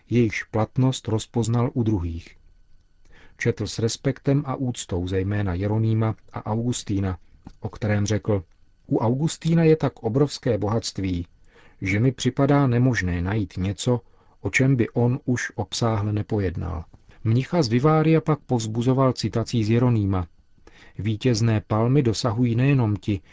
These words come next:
kteří bojují k prolití krve, nebo kteří žijí v panenství, ale také všichni ti, kteří s pomocí Boží přemáhají neřesti těla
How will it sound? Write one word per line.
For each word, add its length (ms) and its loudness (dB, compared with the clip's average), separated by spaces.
kteří 360 -2
bojují 440 0
k 80 -20
prolití 460 -2
krve, 360 0
nebo 220 -2
kteří 360 0
žijí 180 -4
v 80 -10
panenství, 720 0
ale 220 0
také 340 4
všichni 440 0
ti, 340 0
kteří 400 -4
s 80 -10
pomocí 460 -2
Boží 500 0
přemáhají 680 2
neřesti 480 -2
těla 340 0